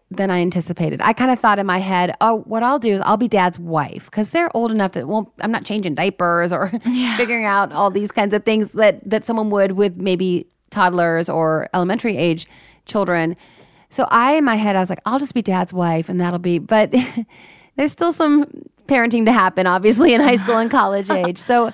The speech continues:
Speaker 2: <laughs> Major
Speaker 1: I will say it was, it was
Speaker 2: parenting.
Speaker 1: hard.
Speaker 2: <laughs> Major.
Speaker 1: <laughs> Yeah. There's a lot more than I realized.
Speaker 2: <laughs>
Speaker 1: But what I will say is that the, the funny thing is that the parts of the parenting that are really hard,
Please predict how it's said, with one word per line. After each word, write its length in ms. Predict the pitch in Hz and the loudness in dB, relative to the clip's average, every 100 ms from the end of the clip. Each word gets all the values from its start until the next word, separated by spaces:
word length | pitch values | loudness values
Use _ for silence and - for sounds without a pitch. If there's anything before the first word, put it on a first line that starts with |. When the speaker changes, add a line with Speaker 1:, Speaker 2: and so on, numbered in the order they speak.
| - | -6
Speaker 2:
<laughs> 80 | |
Major 200 | 233 254 | 0 4
Speaker 1:
I 40 | 440 | 6
will 200 | 440 480 | 6 4
say 220 | 453 370 | 4 4
it 60 | 320 | 6
was, 160 | 302 | 4
it 120 | 294 - | 2 0
was 140 | 294 | 2
Speaker 2:
parenting. 60 | 220 | 2
Speaker 1:
hard. 460 | 254 302 349 190 | 2 2 -2 -8
Speaker 2:
<laughs> 0 | |
Major. 680 | 302 311 330 480 294 277 226 | -6 0 2 2 2 2 4
Speaker 1:
<laughs> 100 | 370 | 6
Yeah. 760 | 392 294 277 247 - 370 370 302 - 208 | 6 6 4 2 0 -6 -8 -12 -12 -6
There's 220 | 269 277 | 0 0
a 40 | 269 | 2
lot 260 | 247 233 | 2 2
more 180 | 233 247 | 2 0
than 80 | 240 | 0
I 140 | 214 208 | 0 0
realized. 600 | 202 196 185 175 165 254 | 0 0 2 0 0 -2
Speaker 2:
<laughs> 400 | 392 285 269 294 | -2 -4 -8 0
Speaker 1:
But 160 | 277 277 | 0 2
what 160 | 294 | 4
I 80 | 294 | 2
will 260 | 294 381 480 | 2 2 0
say 520 | - 226 196 196 185 | 0 0 2 2 2
is 160 | 220 190 | 0 2
that 400 | 233 202 190 - _ | 2 4 0 -6 _
the, 260 | - 208 226 - | -4 0 0 -2
the 160 | 202 233 | -4 -2
funny 320 | 247 277 320 | 0 2 0
thing 260 | 302 220 202 | 0 -2 -2
is 380 | 180 175 175 | -2 -2 -4
that 340 | - 185 170 - _ _ _ _ _ | -2 -2 -4 -8 _ _ _ _ _
the 520 | 185 180 220 208 190 - _ | -8 0 4 4 2 -4 _
parts 440 | - - 285 320 - | -20 -6 -2 -2 -4
of 200 | - 208 | -6 -4
the 80 | 208 | -4
parenting 840 | - 185 175 175 175 170 160 175 | -4 -4 -2 -2 -4 -4 -2 -2
that 140 | 180 143 | -2 0
are 140 | 185 | 0
really 240 | 190 190 190 | 0 0 0
hard, 720 | - - 170 151 147 - | -4 -2 0 2 -2 -4